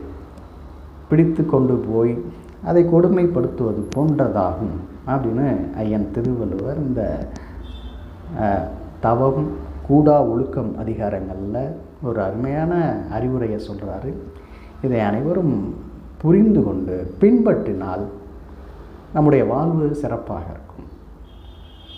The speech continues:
அஹ், யார் வந்து நல்லவர்கள், யார் கெட்டவர்கள் அப்படிங்கிறதெல்லாம் நான் வந்து நம்ம புரிந்து கொள்ள முடியும். இப்போ சமீபத்துல பத்திரிகையில, ஊடகங்கள்ல ஒரு செய்தி போயிட்டு இருந்துச்சு.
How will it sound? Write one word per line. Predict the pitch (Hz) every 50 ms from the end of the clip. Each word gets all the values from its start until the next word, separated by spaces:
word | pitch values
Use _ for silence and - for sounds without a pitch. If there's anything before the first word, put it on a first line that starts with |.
| - - - - -
அஹ், | 95 90 92 98
யார் | 101 101 110 120 123 123 117 -
வந்து | 104 104 104 110 117 113 107 - 87 85 - - - - - - - - - - - - - -
நல்லவர்கள், | 98 104 113 113 113 110 107 104 - - 147 165 151
யார் | 135 123 123 127 - -
கெட்டவர்கள் | - 113 104 - - 131 120 113 107 107 117 127 131 - 113 117
அப்படிங்கிறதெல்லாம் | 123 135 135 135 139 123 117 113 117 151 190
நான் | 185 151
வந்து | 123 117 117 135
நம்ம | 123 117 113 110 110 107 107 107 - - - - - - - - - - - - - - -
புரிந்து | - 196 220 220 214 196 170
கொள்ள | - - - -
முடியும். | - - - - - - - - - - - - - - - - - - - -
இப்போ | - - 208 - 160 170
சமீபத்துல | 202 233 220 196 - 190 175 170 156 113 92 92 87 - - - - - - - - - - - - - - - - 131
பத்திரிகையில, | 123 - - 127 120 123 117 110
ஊடகங்கள்ல | 104 113 - 113 107 - - 127 120 117 117 113 113 113 117 113 107 - - - - - - - 226
ஒரு | 220 220 196 170
செய்தி | 175 170 165 170 160 147 123 110 98 - - - - - - - - - - - - - - - -
போயிட்டு | 120 120 117 110
இருந்துச்சு. | 110 107 107 107 104 - -